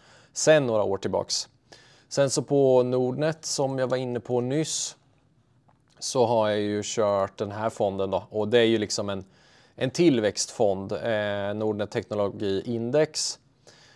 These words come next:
Eh, där vi har en hel del, visst det är ju ganska stora spelare i den här fonden, men, eh, Nvidia, Broadcom, eh, A M D, A S M L, eh, Salesforce,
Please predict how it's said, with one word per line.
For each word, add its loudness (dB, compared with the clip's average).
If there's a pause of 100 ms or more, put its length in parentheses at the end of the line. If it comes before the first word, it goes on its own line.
(140)
Eh, -2 (120)
där 2
vi 2
har 6
en -2
hel -2
del, 2
visst -4
det 0
är 2
ju 2
ganska -4
stora 2
spelare 2
i 2
den -2
här 0
fonden, -4
men, -4 (600)
eh, -2
Nvidia, 4
Broadcom, 2 (180)
eh, -2
A 2
M -4
D, 2
A 6
S 0
M -6
L, 0 (580)
eh, -2
Salesforce, 0